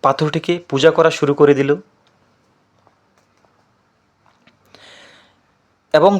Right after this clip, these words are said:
পূজার জন্য নারকেল ফাটানোর কাজে মন্দিরের সামনে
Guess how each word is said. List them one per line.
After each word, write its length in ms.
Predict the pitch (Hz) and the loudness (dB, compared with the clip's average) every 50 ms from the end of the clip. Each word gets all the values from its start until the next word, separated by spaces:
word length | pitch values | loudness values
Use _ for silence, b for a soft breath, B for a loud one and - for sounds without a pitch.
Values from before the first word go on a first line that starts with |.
| - - | -4 -2
পূজার 340 | 185 214 170 226 233 214 | -2 2 4 4 2 4
জন্য 520 | 190 220 220 202 180 147 139 165 - - - _ | 2 2 2 2 2 2 2 0 -2 -6 -12 _
নারকেল 540 | 123 120 120 131 135 156 170 175 - 226 220 | -8 -4 0 0 0 0 0 2 2 2 2
ফাটানোর 420 | 220 - 185 190 185 180 180 175 | 2 0 0 0 2 2 0 0
কাজে 420 | 170 - 156 139 135 123 107 - - - | 2 0 0 2 2 0 0 -2 -4 -4
মন্দিরের 440 | 120 131 139 147 147 170 165 165 151 | -2 -2 -2 2 2 2 2 2 0
সামনে 520 | - - 135 131 131 127 123 110 107 110 | 0 -2 -2 -2 -2 -4 -4 -4 -6 -8